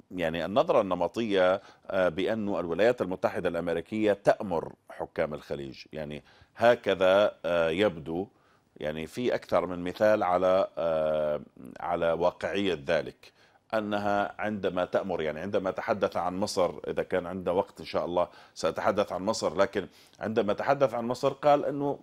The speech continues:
طلب من، آه، حسني مبارك أن يتنحى، والرجل، آه، طالما رفعت الولايات المتحدة الغطاء، تواصلت مع ال-، المستوى الثاني أو الثالث في الإدارة المصرية، آه، تم تنحية مبارك. لكن عندما يتحدث عن الخليج،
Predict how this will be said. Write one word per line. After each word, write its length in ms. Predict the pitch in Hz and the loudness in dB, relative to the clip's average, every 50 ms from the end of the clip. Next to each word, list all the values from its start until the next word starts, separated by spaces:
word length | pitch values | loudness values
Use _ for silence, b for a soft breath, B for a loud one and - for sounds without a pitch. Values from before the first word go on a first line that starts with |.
| - _ | -10 _
طلب 320 | - 160 160 139 110 90 92 | 4 6 6 6 6 4 2
من، 280 | 107 104 101 101 101 | -4 -4 -4 -4 -6
آه، 240 | 71 90 107 98 95 | -6 -4 -4 -4 -4
حسني 320 | - 135 135 - - 110 107 | -4 -4 -6 -6 -4 -4 -4
مبارك 420 | 104 101 120 131 135 151 - - | 0 4 6 6 6 6 4 2
أن 120 | 131 147 | 0 2
يتنحى، 640 | 139 120 117 - 107 92 101 104 - - - 151 - | 2 0 2 2 0 0 0 0 -4 -2 0 2 2
والرجل، 600 | - - - 160 156 143 139 135 120 117 113 117 b b b b b b b | 4 4 2 2 2 2 2 2 2 0 -2 -2 b b b b b b b
آه، 260 | - 98 104 104 101 101 | 0 2 4 4 4 2
طالما 420 | 101 - 127 123 120 110 110 110 | 6 6 6 8 8 8 8 8
رفعت 440 | 110 123 - 120 104 98 98 - - | 8 8 6 6 4 4 4 2 -2
الولايات 420 | 87 85 92 98 110 110 107 - | -2 -2 2 4 6 4 4 2
المتحدة 480 | 92 98 101 - 113 - - 104 92 98 | -2 -6 -4 -2 -2 -2 -2 0 0 0
الغطاء، 440 | 90 90 98 98 - 101 95 85 82 | 0 0 -4 -2 2 4 4 4 4
تواصلت 560 | - 95 92 104 110 107 - 104 92 92 - - | 2 2 4 4 4 4 4 2 2 2 0 0
مع 280 | 95 87 82 80 85 | -2 0 0 2 0
ال-، 280 | 85 82 80 82 80 - b b b b b - | 0 -2 -2 -4 -4 -4 b b b b b -8
المستوى 420 | 80 95 117 - - - 104 98 101 | -4 -4 -2 -2 2 2 4 4 4
الثاني 420 | - - - 110 104 95 90 87 | 2 4 4 4 4 4 2 -2
أو 100 | 87 90 | 0 -2
الثالث 420 | 92 - - 113 98 87 85 - | -2 2 4 4 4 4 2 -4
في 180 | - 92 85 85 | -4 -2 -2 -2
الإدارة 400 | 85 87 87 90 104 104 101 92 | -2 -2 2 6 6 6 6 4
المصرية، 580 | 90 95 92 - - 113 123 135 131 135 135 b b b b b b - | 0 0 -4 -2 -2 0 4 6 6 6 4 b b b b b b -4
آه، 340 | - 101 101 101 101 101 101 | 0 4 6 6 8 6 6
تم 260 | 98 - 120 107 104 | 6 6 4 4 4
تنحية 480 | 95 - 101 85 - - - 87 87 - - | 2 0 -2 -2 -2 -4 -4 -4 -4 -4 -4
مبارك. 400 | 82 80 76 78 73 69 71 - _ b b b b b b b b | -6 -2 0 0 0 0 -2 -8 _ b b b b b b b b
لكن 360 | 117 151 165 - 160 151 143 - | 4 4 4 4 0 -2 -2 -2
عندما 380 | 107 131 135 131 117 117 117 | -4 -4 0 0 2 2 2
يتحدث 500 | 117 110 120 - 143 160 147 143 123 - | -2 -2 -4 -4 -6 -2 0 0 -2 0
عن 160 | 101 104 104 | -2 -4 -2
الخليج، 640 | 101 95 - - 95 90 101 104 92 82 78 - - | -2 -4 0 0 0 2 2 0 -2 -2 -6 -10 -16